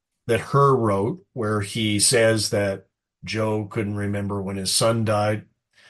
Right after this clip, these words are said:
Joe couldn't remember when he was vice president, and that Joe, I'm gonna quote him,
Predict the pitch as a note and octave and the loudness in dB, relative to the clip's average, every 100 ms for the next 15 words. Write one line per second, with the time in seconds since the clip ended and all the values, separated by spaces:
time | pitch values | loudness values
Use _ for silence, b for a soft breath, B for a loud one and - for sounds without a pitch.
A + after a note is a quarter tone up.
0 | b b G2 F2 - F#2+ A2+ G#2+ G#2+ A2 | b b -6 -2 -2 -2 -2 0 -2 -2
1 | G#2+ G2 G2+ G#2 G2 F#2+ G2+ G2+ - B2+ | -2 -4 -4 -4 -4 -4 -2 -2 0 2
2 | B2+ A#2 B2 A#2 - B B B G2+ G2+ | 2 2 -2 -2 -6 B B B -8 -4
3 | G2+ G2 A#2 A2+ A2 G#2+ G2+ - B2 A#2 | -4 0 2 4 2 -2 -6 0 2 2
4 | - F#2+ F2+ F#2 | 0 -6 -6 -10